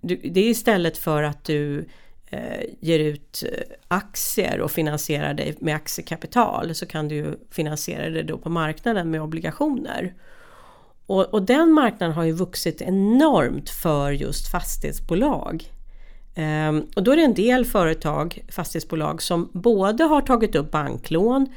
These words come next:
men sen har sakta men säkert börjat öka sin finansiering via obligationsmarknaden. Och då, det här, du, du blir ratad beroende på hur hög,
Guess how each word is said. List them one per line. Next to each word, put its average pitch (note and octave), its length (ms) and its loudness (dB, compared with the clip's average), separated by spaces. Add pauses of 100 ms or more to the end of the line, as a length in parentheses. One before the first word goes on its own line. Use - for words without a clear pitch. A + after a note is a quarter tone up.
(280)
men C4+ 100 4
sen G#3+ 220 2
har F#3 220 4
sakta - 460 -4
men F#3+ 120 4
säkert D3+ 520 -2
börjat D3+ 380 0
öka D#3 380 0
sin F#3+ 220 0
finansiering F3 680 0
via D3+ 280 -2
obligationsmarknaden. E3+ 1300 -4 (720)
Och - 320 -2
då, G#3+ 340 6
det G3 100 0
här, A3 220 4
du, F#3+ 220 2
du F#3+ 200 -2
blir A3 200 6
ratad G#3+ 680 4
beroende F3 360 2
på E3+ 240 0
hur E3 200 2
hög, E3 480 0